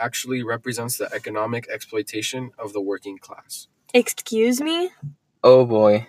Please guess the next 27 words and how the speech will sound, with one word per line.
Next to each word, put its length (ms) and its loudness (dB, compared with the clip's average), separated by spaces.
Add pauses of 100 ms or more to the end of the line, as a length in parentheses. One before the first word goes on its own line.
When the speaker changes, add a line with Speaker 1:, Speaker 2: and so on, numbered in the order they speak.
(120)
Speaker 3:
this 160 0
could 160 0
take 240 4
a 80 4
while. 340 2 (4000)
Speaker 1:
It 200 -2
does. 420 4 (340)
Look, 400 2 (640)
Rip's 360 2
leaving 320 4
of 160 -2
all 180 4
the 100 -2
family 380 2
work 240 4
to 140 -6
his 200 -2
wife, 540 0
but 160 0
still 240 4
being 280 2
able 340 4
to 100 -8
get 220 4
by, 280 4 (280)
it 100 2
actually 540 4